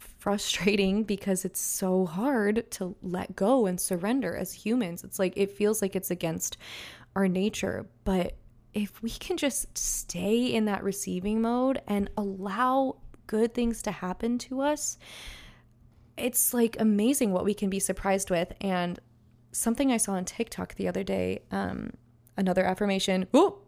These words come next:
she can't do an episode without <laughs> talking about affirmations. Uh, I mean, I guess it's kind of an, it's more of a, a mantra rather than an affirmation, but there was a girl that she said every morning she wakes up and she says,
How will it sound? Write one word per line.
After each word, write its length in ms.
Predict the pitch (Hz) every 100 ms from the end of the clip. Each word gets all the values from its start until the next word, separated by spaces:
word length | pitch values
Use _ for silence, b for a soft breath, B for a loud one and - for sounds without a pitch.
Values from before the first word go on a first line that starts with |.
| _ _ - _ -
she 200 | - 247
can't 200 | 269 262
do 100 | 285
an 60 |
episode 360 | 269 269 277 262
without 200 | 254 247
<laughs> 20 |
talking 160 | 269 -
about 200 | 294 277
affirmations. 960 | - 254 214 - 214 220 - 220 - B B B B B B -
Uh, 500 | 220 202 190 180 175 - -
I 100 | 262
mean, 160 | 320
I 60 | 330
guess 200 | 311 302
it's 100 | 254
kind 220 | - 196
of 80 | 185
an, 160 | 185 -
it's 200 | 214 220
more 120 | 285
of 80 | 311
a, 180 | 226 - -
a 260 | 190 165 -
mantra 540 | 190 170 180 - 202
rather 280 | 196 170 175
than 120 | 170
an 120 | 170
affirmation, 720 | - 170 185 170 185 240 269
but 360 | 247 185 175 - B B B -
there 80 | 208
was 100 | 202
a 40 |
girl 420 | 190 185 170 170 -
that 180 | 196 190
she 140 | -
said 240 | 190 190 175
every 240 | 190 196
morning 340 | 196 185 196
she 160 | 214 208
wakes 280 | 190 185 -
up 140 | 220
and 120 | 226
she 200 | 208 202
says, 760 | 190 - 185 180 180 - -